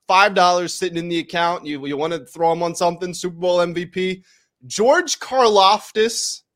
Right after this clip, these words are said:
at plus ten thousand. Allow me to make the case. If you look at Nick Bosa, Chris Jones, Karlaftis, all of them had ten and a half sacks in the regular season,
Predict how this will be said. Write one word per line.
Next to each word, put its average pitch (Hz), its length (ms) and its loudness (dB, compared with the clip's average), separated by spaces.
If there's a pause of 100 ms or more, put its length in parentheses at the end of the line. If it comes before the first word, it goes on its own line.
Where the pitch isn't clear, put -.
at 143 240 0
plus 220 500 -2
ten 190 340 -6
thousand. 202 640 -2 (480)
Allow 240 180 6
me 339 140 -2
to 311 80 -2
make 262 220 -2
the 208 80 -6
case. 151 520 -4 (600)
If 165 120 -4
you 208 120 -2
look 220 240 2
at 175 260 2 (140)
Nick 208 260 -2
Bosa, 214 640 0
Chris 220 320 -2
Jones, 180 480 -2
Karlaftis, 165 880 -2 (480)
all 240 260 6
of 262 60 -4
them 285 140 2
had 220 240 0
ten 185 180 -4
and 214 100 -2
a 214 40 0
half 208 180 -2
sacks 196 440 -2
in 185 60 -4
the 175 80 -2
regular 185 380 0
season, 139 540 -8